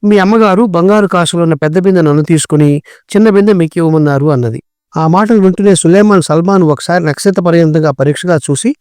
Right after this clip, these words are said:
"ఆహా" అంటూ పెద్దగా నవ్వి, "సల్మా, వెయ్యి మాటలు ఎందుకు? నేను నిన్ను పెళ్లాడదలిచాను. అప్పుడు పెద్ద చిన్న బిందెల నిండా బంగారమంతా మనదే అవుతుంది. ఏమంటావు?" అన్నాడు.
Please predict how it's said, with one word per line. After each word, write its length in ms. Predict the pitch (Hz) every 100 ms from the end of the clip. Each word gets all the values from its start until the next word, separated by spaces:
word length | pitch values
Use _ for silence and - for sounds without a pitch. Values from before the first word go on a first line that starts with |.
| _ _ _ -
"ఆహా" 260 | 175 196
అంటూ 220 | 190 170
పెద్దగా 380 | 156 139 165 190
నవ్వి, 360 | 151 139 185 320 _ _ _
"సల్మా, 420 | - 175 190 214 381
వెయ్యి 220 | 165 165 196
మాటలు 320 | 190 208 214
ఎందుకు? 440 | 190 170 175 175 - _ _
నేను 260 | 165 196 185
నిన్ను 180 | 180 156
పెళ్లాడదలిచాను. 840 | 151 185 196 156 143 147 127 131 - _ _ -
అప్పుడు 220 | 151 170
పెద్ద 260 | 156 151 202
చిన్న 400 | 208 185 185 185
బిందెల 340 | 165 165 165
నిండా 300 | 156 160 165
బంగారమంతా 640 | 151 147 180 170 160 156
మనదే 320 | 143 143 165
అవుతుంది. 520 | 170 151 - 143 196 330 _ _ -
ఏమంటావు?" 600 | 214 202 160 156 151 151
అన్నాడు. 360 | 147 135 117